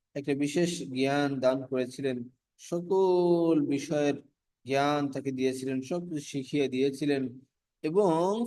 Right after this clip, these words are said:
ফেরেশতাদের উপরে তাকে মর্যাদা দান করেছেন এবং ফেরেশতারা, ফেরেশতাদের হযরত আদম আলাইহিস সালামকে সিজদা করার ব্যাপারে, করার যে ঘটনা,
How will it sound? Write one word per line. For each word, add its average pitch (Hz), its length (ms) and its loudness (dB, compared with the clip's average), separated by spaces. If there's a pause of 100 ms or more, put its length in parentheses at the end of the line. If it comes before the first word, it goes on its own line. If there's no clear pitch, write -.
ফেরেশতাদের 196 420 2
উপরে 190 320 2
তাকে 160 240 0
মর্যাদা 143 600 0
দান 196 260 2
করেছেন 196 500 0 (500)
এবং 156 260 0 (100)
ফেরেশতারা, 156 840 2 (100)
ফেরেশতাদের 165 680 0 (320)
হযরত 151 160 0
আদম 151 240 -2
আলাইহিস 151 260 0
সালামকে 156 260 -4
সিজদা 151 340 -2
করার 147 260 -2
ব্যাপারে, 135 580 -2 (460)
করার 151 240 4
যে 143 160 -2
ঘটনা, 139 800 -4